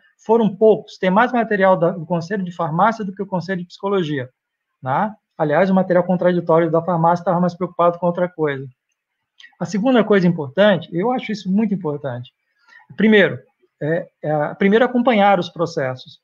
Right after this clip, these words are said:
Segundo, manifestar pra categoria as preocupações em torno do processo. E aí, gente, uma coisa que a gente não tem costume e objetivo de fazer, e novamente vou fazer aqui uma crítica,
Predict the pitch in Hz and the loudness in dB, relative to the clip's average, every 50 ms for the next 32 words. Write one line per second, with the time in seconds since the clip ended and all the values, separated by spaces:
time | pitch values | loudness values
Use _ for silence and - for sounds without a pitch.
0 | _ _ _ - - 220 175 185 240 269 262 202 147 135 127 - _ _ _ _ | _ _ _ -10 -8 -4 -2 0 2 2 2 0 0 -4 -8 -12 _ _ _ _
1 | _ _ - 175 214 247 240 247 233 214 220 - 233 254 269 262 226 - 196 180 | _ _ 0 2 2 2 2 2 0 0 0 0 0 2 2 0 -2 -2 -4 -4
2 | 185 185 156 151 151 151 180 202 202 - - 226 226 226 - 240 214 185 - - | -4 -4 -4 -4 -4 -2 -4 -4 -6 -6 -8 -10 -8 -4 0 0 0 0 -2 -4
3 | 233 254 247 208 180 185 175 170 170 165 165 165 151 156 143 - - 131 117 120 | -4 -2 -2 -2 0 0 -2 -2 -2 -4 -6 -6 -6 -6 -6 -6 -8 -8 -8 -8
4 | 127 - - - _ _ _ _ _ _ _ _ _ - _ 185 190 202 175 170 | -10 -14 -20 -20 _ _ _ _ _ _ _ _ _ -12 _ 2 4 4 4 4
5 | 190 240 254 185 180 165 160 160 185 190 180 185 185 185 196 202 208 208 196 175 | 2 0 0 0 -2 -2 -2 -2 -4 -4 -4 -4 -4 -6 -6 -6 -6 -6 -6 -6
6 | 151 175 196 190 190 - 185 190 202 240 269 247 240 233 220 220 214 185 - - | -4 -4 -4 -4 -4 -2 -2 0 0 0 -2 -2 -4 -4 -4 -4 -6 -6 -6 -6
7 | - 196 208 233 226 220 208 185 175 165 180 170 175 - 208 226 220 208 185 180 | -6 -4 -2 0 0 0 0 0 0 -2 -2 -2 -2 -4 -6 -6 -6 -6 -10 -8
8 | - - 147 139 127 135 147 170 220 214 - _ _ _ _ _ _ _ _ _ | -6 -6 -6 -6 -4 -4 -6 -6 -6 -8 -12 _ _ _ _ _ _ _ _ _
9 | _ _ _ _ - 170 160 175 202 220 220 208 190 202 233 220 220 220 214 214 | _ _ _ _ -2 0 2 4 4 4 4 4 4 4 2 2 0 -2 -2 0
10 | 202 180 175 196 175 165 170 - 196 208 220 196 170 170 - 170 180 196 196 - | -2 -2 0 0 0 -2 -2 -6 -6 -4 -4 -4 -4 -6 -6 -6 -6 -6 -6 -8
11 | 208 208 - 220 226 | -10 -10 -8 -10 -10